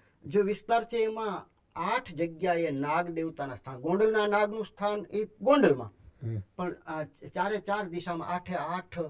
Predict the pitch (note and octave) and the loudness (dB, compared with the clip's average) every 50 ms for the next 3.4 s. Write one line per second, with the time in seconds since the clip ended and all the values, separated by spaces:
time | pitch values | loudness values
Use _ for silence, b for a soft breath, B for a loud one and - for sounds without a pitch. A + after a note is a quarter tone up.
0 | D3+ - C3+ C#3+ D3+ E3+ F3+ D#3+ - - - - - - C#3 - - E3+ F#3 F#3+ | -8 -6 -2 2 2 4 2 2 0 -2 -2 -4 -4 -4 -4 0 2 4 4 4
1 | E3+ D#3 D#3+ - - E3+ D#3+ D#3+ D3+ C3+ A#2 G2+ - - _ _ _ - E3 F3+ | 4 2 0 2 2 2 2 4 2 2 2 0 -4 -10 _ _ _ -2 0 2
2 | F#3+ F3+ F#3 F3+ F3+ F3 D#3+ - - A2 D#3 F3+ G3+ G3+ F#3 E3+ F3 D3+ D#3 G3+ | 2 2 0 0 -2 -4 -4 -4 0 4 6 8 8 8 8 8 6 6 6 10
3 | G#3 A3+ A#3+ G#3 E3+ - A2+ G2+ | 12 12 12 12 12 8 4 -2